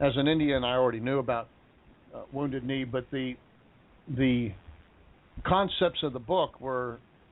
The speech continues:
that government does a lot more wrong than we give it credit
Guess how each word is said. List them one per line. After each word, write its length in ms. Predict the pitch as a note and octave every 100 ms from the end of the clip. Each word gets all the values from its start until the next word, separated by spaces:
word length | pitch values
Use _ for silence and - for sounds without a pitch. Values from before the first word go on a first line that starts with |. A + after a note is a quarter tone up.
| -
that 180 | C3+ C3+
government 420 | D3 D3+ C#3 B2+
does 140 | C3 B2
a 60 |
lot 240 | A#2+ B2+ B2+
more 160 | B2
wrong 300 | A#2+ B2 B2+
than 180 | A2 G#2+
we 80 | A#2+
give 200 | A#2+ G#2+
it 100 | G#2+
credit 280 | A#2+ G#2+